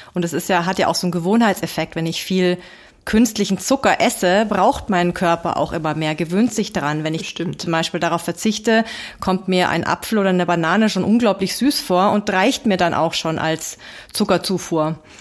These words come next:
Speaker 1: Und ich finde da so, sich einzupendeln auf ein gesundes Mittelmaß oder auf ein gesundes Maß, wo man vielleicht auch mal dann die, das Stück Schokolade essen kann, aber trotzdem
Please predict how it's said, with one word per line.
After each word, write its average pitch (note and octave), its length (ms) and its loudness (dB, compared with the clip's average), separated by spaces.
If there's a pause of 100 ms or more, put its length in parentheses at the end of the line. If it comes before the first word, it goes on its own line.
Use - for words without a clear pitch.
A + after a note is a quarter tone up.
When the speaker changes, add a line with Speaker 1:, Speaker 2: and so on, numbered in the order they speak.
(280)
Speaker 1:
Und F3 160 -4
ich F3+ 140 -4
finde F#3 180 0
da F#3 320 4
so, F3 280 2
sich F3+ 280 -6 (100)
einzupendeln F#3+ 1000 0
auf E3+ 320 -2
ein E3 500 -2 (160)
gesundes G3 840 0 (240)
Mittelmaß G3+ 640 0
oder E3+ 140 -4
auf E3+ 60 -6
ein F3 140 -2
gesundes F#3+ 420 -2
Maß, F#3 520 0 (480)
wo G3 80 0
man F3+ 140 4
vielleicht E3+ 340 0
auch F#3+ 240 4
mal F#3+ 380 4
dann E3+ 440 2 (100)
die, - 120 -8
das F3 200 -6
Stück - 220 -6
Schokolade F3 640 0
essen G#3+ 320 0
kann, G#3 280 2
aber F3+ 280 -2
trotzdem F#3+ 720 -2